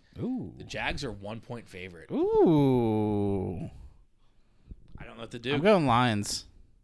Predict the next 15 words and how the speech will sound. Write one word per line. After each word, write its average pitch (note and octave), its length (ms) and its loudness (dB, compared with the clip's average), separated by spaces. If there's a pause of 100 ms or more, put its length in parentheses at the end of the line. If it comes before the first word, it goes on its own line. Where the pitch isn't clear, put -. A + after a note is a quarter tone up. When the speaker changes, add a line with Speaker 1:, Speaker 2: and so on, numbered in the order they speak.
(180)
Speaker 2:
You're C3+ 100 -14
going D#3 160 -10
Lions? C3+ 340 -12 (600)
Speaker 1:
I D3+ 100 4
mean, F#3 460 4
E E3 120 -8
T D3+ 220 -8
N's E3 240 -4
hurt. E3+ 400 0
Zay D3 220 2
Jones C#3 420 4
might D3 220 0
be C#3+ 100 2
hurt. D3 440 6 (680)
Um, A2 540 2